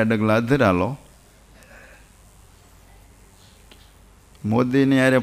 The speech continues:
ફોટો આવ્યો હોય તો એમ થાય કે વાહ ભાઈ વાહ, મિનિસ્ટર હારે આપણો ફોટો આવ્યો. આ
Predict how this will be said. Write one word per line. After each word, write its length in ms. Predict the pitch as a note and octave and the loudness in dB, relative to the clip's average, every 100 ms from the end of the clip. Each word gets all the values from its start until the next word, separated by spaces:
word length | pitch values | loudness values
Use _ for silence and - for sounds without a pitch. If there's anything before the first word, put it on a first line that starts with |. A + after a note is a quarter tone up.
| - | 0
ફોટો 200 | C3+ C3+ | -2 2
આવ્યો 160 | C3 C3+ | 2 4
હોય 100 | C3+ A#2 | 2 2
તો 40 | A#2 | 0
એમ 40 | G#2 | 0
થાય 140 | F#2+ | -2
કે 40 | F2+ F#2 | -2 0
વાહ 140 | F#2 E2+ | -2 -4
ભાઈ 220 | E2+ E2 D#2 D#2+ | -8 -10 -8 -6
વાહ, 200 | G2+ E2 - - - - - - - - - - | -4 -6 -12 -20 -20 -20 -20 -20 -20 -20 -20 -10
મિનિસ્ટર 540 | A2 C3 C#3 - C3+ A2+ | -4 0 0 2 2 2
હારે 160 | A2 G#2+ | 2 2
આપણો 280 | G2+ F2 F#2+ - | 0 -2 -6 -4
ફોટો 220 | G2+ F2+ F#2 | -8 -6 -6
આવ્યો. 220 | E2 - - - - - - - - - - - _ _ _ - _ _ - - - - A2 | -6 -10 -18 -20 -20 -20 -20 -20 -20 -20 -20 -20 _ _ _ -20 _ _ -20 -20 -20 -6 0
આ 120 | A#2+ | 2